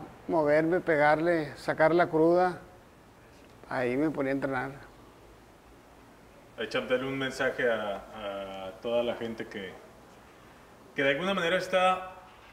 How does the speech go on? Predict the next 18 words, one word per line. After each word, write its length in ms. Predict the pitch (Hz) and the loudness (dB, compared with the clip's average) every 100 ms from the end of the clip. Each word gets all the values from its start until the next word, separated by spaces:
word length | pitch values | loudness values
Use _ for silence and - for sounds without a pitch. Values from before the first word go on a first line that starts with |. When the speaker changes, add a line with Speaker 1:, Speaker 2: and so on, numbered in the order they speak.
| - | -8
Speaker 2:
tiene 200 | 170 208 | -2 0
una 100 | 214 | 0
esperanza, 600 | - 160 160 160 208 214 | 0 0 0 -2 -2 -2
porque 260 | 151 139 135 | -6 -8 -8
finalmente, 1000 | - 147 165 180 180 190 175 143 110 - - - - - - - - - - - - | -6 -6 -4 -4 -4 -2 2 2 0 -10 -18 -20 -20 -20 -20 -20 -20 -20 -20 -20 -18
pues, 140 | 120 117 | -16 -6
no 140 | 139 | -2
hay 100 | 165 | -2
mejor 280 | 160 165 160 | -2 -2 -2
ejemplo 400 | 160 151 160 - | -2 -6 -8 -6
que 60 | |
el 120 | 117 104 | -6 -4
tuyo, 320 | 139 139 120 - - - - - | -4 -4 -4 -8 -20 -20 -20 -14
por 120 | 107 | -12
fortuna, 460 | - 101 127 127 117 | -10 -10 -6 -4 -4
gracias 300 | 117 117 120 | -4 -2 -2
a 40 | |
Dios. 320 | 110 110 - | -4 -6 -10